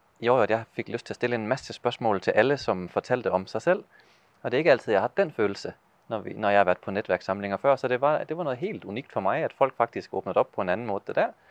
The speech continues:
end jeg har oplevet, øh, nogle andre gange. Øh, og så tænker jeg, at det her med, at, øh, vi har et netværk, som bliver ved med at få nye folk ind, og, og at jeg kan stå inde for det. Altså,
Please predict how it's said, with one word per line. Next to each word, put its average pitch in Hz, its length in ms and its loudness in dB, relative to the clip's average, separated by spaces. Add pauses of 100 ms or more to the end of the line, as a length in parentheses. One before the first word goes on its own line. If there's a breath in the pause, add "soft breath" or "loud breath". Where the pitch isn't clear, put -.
(220 soft breath)
end 170 100 -8
jeg 185 100 -4
har 165 80 2
oplevet, 82 500 -4 (140)
øh, 85 140 2
nogle 113 220 -2
andre 78 160 -4
gange. - 220 -2 (1400 loud breath)
Øh, 113 260 2
og - 100 -6
så 160 100 -4
tænker 151 280 0
jeg, 120 120 6
at 101 140 2 (160)
det 156 120 -4
her 156 120 0
med, 131 360 -2
at, 92 180 -2 (220)
øh, 92 240 -4
vi 98 60 -12
har 139 220 -6
et - 120 -8
netværk, 95 480 -4
som 120 160 -10
bliver 135 140 -2
ved 143 200 -6
med 156 240 -4 (220)
at 123 80 -8
få 110 100 -10
nye 127 220 -8
folk - 320 -6 (840)
ind, 180 160 -4 (680 soft breath)
og, 127 220 2 (600)
og - 100 -2
at - 80 0
jeg 147 80 -2
kan 165 80 -6
stå - 180 -2
inde 185 200 -6
for 123 140 0
det. 131 100 -12 (500)
Altså, - 220 -2